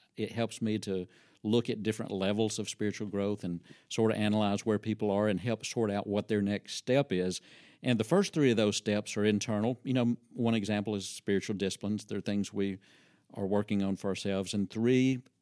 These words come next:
are external. It's where we start to move outside of ourselves and serve and share the gospel and make disciples. And so at no point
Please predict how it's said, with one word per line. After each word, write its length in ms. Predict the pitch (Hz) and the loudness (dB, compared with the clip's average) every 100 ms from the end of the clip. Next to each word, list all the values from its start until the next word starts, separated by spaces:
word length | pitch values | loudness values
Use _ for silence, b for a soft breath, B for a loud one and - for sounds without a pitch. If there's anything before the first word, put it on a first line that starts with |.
| - | -4
are 180 | 117 113 | -2 -2
external. 560 | 123 - - 90 80 71 | -4 -6 -8 -8 -8 -10
It's 220 | 104 - | -12 -6
where 160 | 107 107 | -2 0
we 200 | 101 98 | 0 -2
start 300 | - 101 - | -2 -4 -4
to 60 | |
move 300 | 95 98 85 - 98 | -4 -4 -4 -10 -10
outside 440 | 98 98 - 87 | -8 -8 -10 -10
of 80 | 156 | -10
ourselves 380 | 156 - - - | -14 -14 -14 -12
and 120 | - | -10
serve 420 | - 98 95 85 | -4 -2 -2 -2
and 160 | 82 76 b b b | -6 -10 b b b
share 240 | - - 107 | -8 -2 -2
the 80 | 87 | -2
gospel 560 | 95 95 - 87 78 80 _ _ - | -4 -6 -6 -10 -10 -12 _ _ -12
and 320 | 87 87 87 | -8 -4 -4
make 200 | 90 95 | -4 -6
disciples. 560 | 87 - 85 85 87 85 | -10 -12 -12 -10 -12 -8
And 140 | 87 - | -6 -4
so 300 | 107 101 90 b b b b b _ _ _ - _ _ - | -2 -2 -4 b b b b b _ _ _ -20 _ _ 0
at 200 | 135 135 | 0 2
no 220 | 131 165 | 2 2
point 440 | 165 160 160 143 | 2 0 2 0